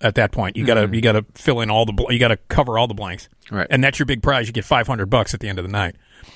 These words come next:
Speaker 2: Wow.
Speaker 1: Yeah.
Speaker 2: Oh, wow.
Speaker 1: So, and this is seventies money. So, um, and then at the end, everybody would peel up their, their cards, their, their paper, you know, their paper bingo cards,
Speaker 2: Mm-hmm.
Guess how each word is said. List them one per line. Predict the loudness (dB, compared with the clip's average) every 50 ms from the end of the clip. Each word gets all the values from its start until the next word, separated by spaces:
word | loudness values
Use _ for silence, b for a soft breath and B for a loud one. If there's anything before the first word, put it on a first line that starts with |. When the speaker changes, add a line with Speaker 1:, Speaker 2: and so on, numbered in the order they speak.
| B B B
Speaker 2:
Wow. | -2 0 2 4 4 4 4 4 2 -2 -10 -14 _ 0
Speaker 1:
Yeah. | 2 2 2 2
Speaker 2:
Oh, | 0 -4 -8
wow. | -10 -10 -10 -10 -12 -14 -16 _ _
Speaker 1:
So, | 0 2 4 4 2 0 -2 -4 _
and | 0 0 2
this | 2 2 0 0 2
is | 2 2
seventies | 4 4 4 2 2 0 -4 -4 -4 -4
money. | -6 -8 -8 -12 -16 _ _ _ _ _ _ _ _ _ _ _ _ _ _ _ _ _ _ _ _ _ _ _ _ _ _ _
So, | 2 4 4 4 2 0 -2 0
um, | 2 2 2 2 2 0 -2 -4 -6 _ _ _ _ _ _ _ _ _ _ _ _ _ _ _ 0
and | 0 2 2
then | 0 -2
at | 0 0
the | 2 2 4
end, | 4 2 0 -2 -4 -6 0 0
everybody | 2 2 2 2 2 0 2
would | 2 0 -2 -2 _ -8 _
peel | 2 4 4 4 2 2 0 0
up | -2 0
their, | 2 2 2 2 0 -6 _ _ _ _
their | 2 2 2 2
cards, | 4 4 4 4 4 2 0 -2 -4 -8 -12 -14 _ _ _ _ _ _ 0
their, | 2 4 4 4 2 2
their | 2 2 2
paper, | 2 0 0 0 0 -2 -2 -2 -2 -2
you | -2 0
know, | 0 0
their | 0 -2 0
paper | 0 0 2 2 2
bingo | 2 2 2 2 0 2
cards, | 0 0 0 0 -2 -4 -6 -8
Speaker 2:
Mm-hmm. | -10